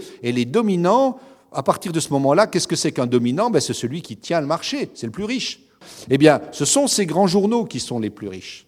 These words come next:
parce qu'ils ont le plus de lecteurs. Et ce sont eux, vous voyez, qui fabriquent ces représentations. Mais ils, ces journaux-là n'ont pas de discours politique explicite.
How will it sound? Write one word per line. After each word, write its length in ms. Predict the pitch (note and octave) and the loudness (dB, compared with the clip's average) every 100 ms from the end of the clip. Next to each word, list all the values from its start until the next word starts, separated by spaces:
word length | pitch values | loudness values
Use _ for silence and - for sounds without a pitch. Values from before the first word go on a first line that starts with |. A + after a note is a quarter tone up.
| _ | _
parce 120 | - | -12
qu'ils 160 | C#3+ E3+ | -6 0
ont 60 | G#3+ | 2
le 100 | - | 2
plus 400 | G#3 A#3+ - D3 | 2 0 0 0
de 80 | |
lecteurs. 600 | B2 A#2 - G#2+ F2+ - - - - | 2 0 -4 -6 -6 -14 -20 -20 -16
Et 60 | A2+ | -12
ce 120 | - | -8
sont 200 | - C3 E3+ | -6 -6 4
eux, 160 | G3+ C4 | 4 6
vous 60 | |
voyez, 380 | F3 D3+ A3 A#3 - - - | 6 4 4 -2 -6 -18 -10
qui 120 | G3+ | -2
fabriquent 440 | - D#3 D#3 A3 | 2 4 4 0
ces 160 | - D#3+ | 0 2
représentations. 840 | C#3+ C#3 A#2+ A2 - G2 - F2+ - - - - | 2 0 -2 -4 -6 -8 -8 -14 -16 -20 -20 -4
Mais 160 | C3+ F#3 | 4 4
ils, 220 | F#3 - | 4 0
ces 180 | - B3 | 2 4
journaux-là 680 | A#3 G3+ F#3+ G3 B3+ C#4 C4+ | 4 4 6 6 6 6 4
n'ont 240 | C#3+ E3+ F3+ | 0 0 0
pas 320 | - C#4+ C#4+ | 4 6 6
de 140 | F#3 | 4
discours 460 | E3+ E3+ - A3 - | 2 0 -4 -4 -2
politique 560 | - G#3+ A3 B3 B3 C#3 | 4 4 2 -6 -8 -8
explicite. 640 | - - A#2 G#2+ - | -10 -12 -10 -10 -12